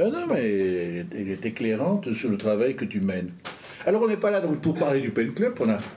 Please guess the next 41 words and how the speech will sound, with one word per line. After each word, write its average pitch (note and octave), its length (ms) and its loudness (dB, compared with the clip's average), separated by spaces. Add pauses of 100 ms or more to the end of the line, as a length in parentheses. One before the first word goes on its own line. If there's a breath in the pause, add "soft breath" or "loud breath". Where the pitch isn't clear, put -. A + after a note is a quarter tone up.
fait - 140 -6
ça A2 200 2
en G2+ 60 4
guise G#2+ 300 2
d'introduction, G#2+ 800 2 (760 loud breath)
mais B3+ 320 2
pour A3 180 2
parler, A#3 580 2
euh, D3 220 4
d'un E3 200 2
livre A3 260 4
dont B3 160 4
tu G#3 140 0
n'es F#3 80 4
pas C4 160 2
l'auteur. D3+ 880 2
Alors G2+ 200 -2
ça, B2 100 -2
ça A2+ 160 2
peut A#2 80 0
paraître C3 400 -2
curieux. A#2 520 0 (500 loud breath)
Il F#3 120 2
s'agit D3 380 2
du C#3+ 160 0
journal F3 840 0 (120)
de C#3 80 2
la C#3 200 2
jeune F3+ 340 2
Lydia, B2+ 1040 0
le A#2 100 -6
jeune, C3 200 -4
la C3 80 0
jeune A#2+ 180 -4
Lydia, G#2+ 300 0
qui F#3+ 100 0
a - 20 4
été D3+ 140 -4
publié B2 500 -2
l'année G#2 240 2
passée, G#2 600 0